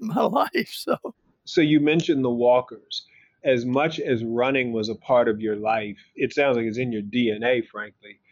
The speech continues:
Speaker 2: Were you able to have a relaxing walk, or were you compelled to run?
Speaker 1: Oh, well, that's always, anytime I was walking somewhere, I would like to be running.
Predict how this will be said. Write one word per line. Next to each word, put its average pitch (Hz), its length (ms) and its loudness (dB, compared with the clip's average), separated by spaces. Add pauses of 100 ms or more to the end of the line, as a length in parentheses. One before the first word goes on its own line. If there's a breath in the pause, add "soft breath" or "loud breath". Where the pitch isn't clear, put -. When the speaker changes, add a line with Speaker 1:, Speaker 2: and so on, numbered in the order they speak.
(240)
Speaker 2:
Were 143 240 6
you 196 320 4
able 156 460 2
to 139 140 0
have 143 280 2
a 131 60 0
relaxing 120 800 -2 (140)
walk, 117 480 2 (240)
or 120 260 4
were 120 120 -2
you 127 220 4
compelled 135 920 -2
to 135 80 -4
run? 110 380 -8 (420)
Speaker 1:
Oh, - 160 -4
well, - 200 0
that's - 280 -2
always, 254 520 -2
anytime 262 480 0
I - 80 0
was - 120 -12
walking - 380 -2
somewhere, - 340 -4
I 165 60 -6
would 156 140 -12
like - 280 -4
to - 100 -8
be 214 180 -4
running. 220 520 -6